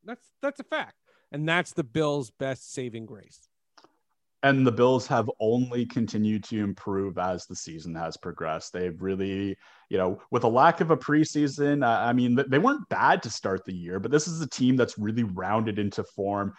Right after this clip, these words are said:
Speaker 2: Their defense, uh, saw a little bit more success, uh,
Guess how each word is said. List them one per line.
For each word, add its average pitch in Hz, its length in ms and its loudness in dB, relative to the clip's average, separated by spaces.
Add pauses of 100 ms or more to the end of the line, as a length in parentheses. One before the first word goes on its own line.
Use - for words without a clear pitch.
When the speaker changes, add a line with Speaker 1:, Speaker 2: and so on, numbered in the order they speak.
(300)
Speaker 2:
Their 107 120 4
defense, 110 600 0
uh, 107 120 4
saw 104 200 2
a - 20 4
little 104 160 2
bit 107 100 -6
more 101 200 -2
success, - 640 -6
uh, 85 180 -4